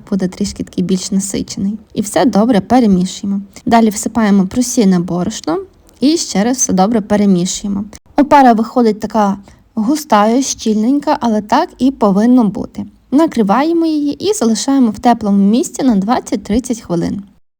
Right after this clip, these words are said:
Тим часом ми приготуємо шоколадний ганаш, так як йому потрібен час охолонути. До молочного або чорного шоколаду додаємо гарячі вершки,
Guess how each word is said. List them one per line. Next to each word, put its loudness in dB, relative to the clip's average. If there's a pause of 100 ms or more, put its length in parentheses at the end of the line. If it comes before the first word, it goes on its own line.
(160)
Тим 4
часом 2
ми 2
приготуємо 0
шоколадний 0
ганаш, -2
так -2
як -8
йому 2
потрібен 0
час -2
охолонути. -4 (420)
До 4
молочного 2
або 0
чорного 0
шоколаду -2
додаємо 0
гарячі 0
вершки, -4